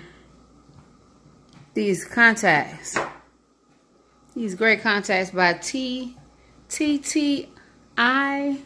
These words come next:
T T I, T T I, I think. T R E I, I think. It's the third eye. That's what it said on the pack. The third eye. Ooh, look at my hair. It looks so orange.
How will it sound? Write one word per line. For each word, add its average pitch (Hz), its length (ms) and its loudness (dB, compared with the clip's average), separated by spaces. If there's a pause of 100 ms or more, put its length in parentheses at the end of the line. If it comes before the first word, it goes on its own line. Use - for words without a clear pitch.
(180)
T 262 240 -2
T 277 300 -4
I, 240 500 -4 (420)
T 277 240 0
T 285 360 -4
I, 247 760 -2 (160)
I 220 100 -10
think. 240 360 -8 (1040)
T 269 540 -2 (420)
R 208 480 6 (400)
E 175 320 -8
I, 175 300 -12
I 165 60 -12
think. - 260 -10 (580)
It's 233 160 2
the 214 80 2
third 240 420 8
eye. 160 400 4
That's 196 280 -2
what 190 320 -2 (340)
it 180 80 -8
said 185 300 -4
on 170 140 -6
the 156 40 -10
pack. 165 400 -4 (240)
The - 80 -18
third 196 320 -2
eye. 156 300 -6 (520)
Ooh, 440 200 6
look 415 120 2
at 294 80 -4
my 277 120 4
hair. 269 180 4
It 269 40 4
looks 254 160 0
so 240 100 0
orange. 233 560 -4